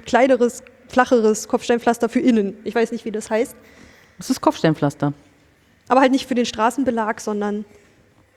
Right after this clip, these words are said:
Speaker 2: Also es ist meiner
Speaker 1: der
Speaker 2: Meinung
Speaker 1: alte,
Speaker 2: nach das
Speaker 1: der alte
Speaker 2: Gleiche.
Speaker 1: Stallboden.
Speaker 2: Der alte Sta-, ach, ach, das ist richtig der alte Stallboden. Jetzt
Speaker 1: Ich
Speaker 2: hab ich's
Speaker 1: glaub,
Speaker 2: gerafft.
Speaker 1: ich glaube schon.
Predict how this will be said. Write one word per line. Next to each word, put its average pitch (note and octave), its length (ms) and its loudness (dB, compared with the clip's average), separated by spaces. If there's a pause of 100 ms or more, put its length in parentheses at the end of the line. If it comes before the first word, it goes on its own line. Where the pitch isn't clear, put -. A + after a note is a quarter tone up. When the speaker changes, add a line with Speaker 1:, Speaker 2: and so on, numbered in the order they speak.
(600)
Speaker 2:
Also E3+ 200 2
es - 160 -2
ist - 320 -4 (240)
meiner D#3 160 2
Speaker 1:
der A3+ 80 6
Speaker 2:
Meinung A#3 120 6
Speaker 1:
alte, C4 120 4
Speaker 2:
nach D4 80 6
das D4 80 0
Speaker 1:
der B3+ 120 4
alte A#3 120 4
Speaker 2:
Gleiche. D3 160 4
Speaker 1:
Stallboden. G#3 640 0 (420)
Speaker 2:
Der - 120 0
alte G3 220 0
Sta-, - 180 -8
ach, G3+ 180 0
ach, B3 80 2
das B3+ 140 4
ist C4 180 2
richtig C4 240 0
der G3 140 0
alte F3+ 160 -2
Stallboden. D#3+ 460 0
Jetzt F3 100 -2
Speaker 1:
Ich - 60 -2
Speaker 2:
hab E3 60 2
ich's A3+ 80 2
Speaker 1:
glaub, A3 80 0
Speaker 2:
gerafft. C#3+ 220 0
Speaker 1:
ich - 40 -16
glaube A#3 240 2
schon. A3 320 0